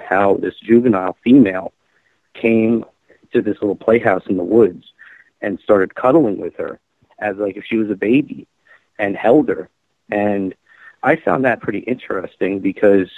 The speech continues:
you know, going back to, well, when you look at the dog, when you hear about dog men, they're declared to be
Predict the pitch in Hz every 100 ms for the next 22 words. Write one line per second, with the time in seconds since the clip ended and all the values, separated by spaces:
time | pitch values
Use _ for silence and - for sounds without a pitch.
0 | - 117 101 104 101 107 98 117 117 113
1 | 104 107 - - 113 107 104 - _ _
2 | _ - 110 98 92 - 107 107 104 92
3 | 95 101 104 98 95 92 113 107 98 101
4 | 98 101 98 101 95 - 104 90 82 95